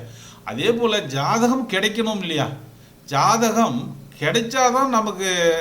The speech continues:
அது செட் ஆ-, செட் ஆகும். ஜாதகமே கிடைக்கலன்னா என்ன பண்றது? இந்த மாதிரி நிறைய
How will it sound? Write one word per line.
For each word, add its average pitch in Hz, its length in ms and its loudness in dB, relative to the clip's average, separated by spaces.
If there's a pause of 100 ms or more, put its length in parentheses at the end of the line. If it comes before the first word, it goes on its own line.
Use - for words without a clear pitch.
அது 160 180 -8
செட் 170 320 -4
ஆ-, 165 340 2
செட் 185 280 -6
ஆகும். 143 320 2 (120)
ஜாதகமே 254 460 -2
கிடைக்கலன்னா 196 640 -4 (340)
என்ன 247 220 -2
பண்றது? 180 400 -4 (360)
இந்த 143 120 -8
மாதிரி 220 440 2 (360)
நிறைய 220 680 0